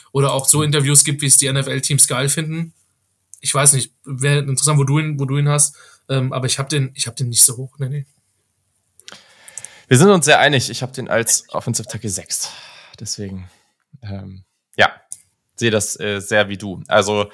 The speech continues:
Speaker 2: ist jetzt kein uninteressanter Spieler, aber den irgendwie in der Top ten zu ziehen, das mir, also,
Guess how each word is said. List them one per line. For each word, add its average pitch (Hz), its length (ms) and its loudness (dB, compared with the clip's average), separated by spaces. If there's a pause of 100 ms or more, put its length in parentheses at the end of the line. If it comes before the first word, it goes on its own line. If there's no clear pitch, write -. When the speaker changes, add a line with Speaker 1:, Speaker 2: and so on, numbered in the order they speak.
(260)
Speaker 2:
ist 110 180 0
jetzt 131 180 2
kein 107 180 2
uninteressanter 113 600 -4
Spieler, 107 360 2
aber 95 280 2
den 104 320 -2
irgendwie 98 360 -6
in 95 40 -6
der 95 120 2
Top - 180 -8
ten 95 160 -4
zu - 100 -10
ziehen, 92 300 -6
das 90 240 -4
mir, 90 340 -4
also, 85 360 -6